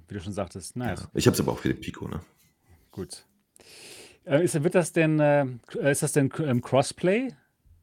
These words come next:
Speaker 2: Ja, ja. Crossplay
Speaker 1: Ah ja,
Speaker 2: komplett.
Speaker 1: perfekt. Das ist, das ist, das ist super schön.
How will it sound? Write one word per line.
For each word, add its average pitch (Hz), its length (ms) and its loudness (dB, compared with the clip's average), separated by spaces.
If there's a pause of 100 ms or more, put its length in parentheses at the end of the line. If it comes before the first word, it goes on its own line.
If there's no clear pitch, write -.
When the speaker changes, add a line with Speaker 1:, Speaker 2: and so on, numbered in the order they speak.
(480)
Speaker 2:
Ja, 82 140 4
ja. 78 160 -6 (320)
Crossplay - 260 -2
Speaker 1:
Ah 165 40 4
ja, 120 120 4
Speaker 2:
komplett. 76 340 -6
Speaker 1:
perfekt. - 460 -12 (200)
Das - 180 -6
ist, 131 280 -8
das - 300 -6
ist, 131 180 -12
das 107 60 -14
ist - 340 -14
super 117 200 -6
schön. 90 340 -8